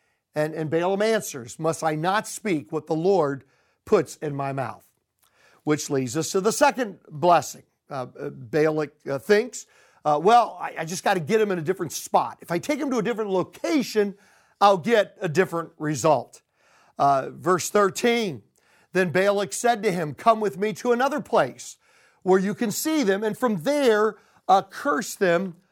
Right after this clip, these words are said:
uh, for me.'" And now skipping down to verse sixteen. "The Lord met with Balaam and put a word in his mouth and said, 'Go back to Balak and give him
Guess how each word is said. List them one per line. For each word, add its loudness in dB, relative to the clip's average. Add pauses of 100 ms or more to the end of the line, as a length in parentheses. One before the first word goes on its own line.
(220)
uh, 6
for 4
me.'" -6 (560)
And 4
now 2
skipping -4
down 2
to -10
verse -4
sixteen. -2 (640)
"The 4
Lord 4
met 4
with -4
Balaam 2
and -6
put 0
a 4
word 2
in -2
his -4
mouth 0
and -8
said, -4
'Go 2
back 2
to -4
Balak 0 (460)
and 4
give 0
him 0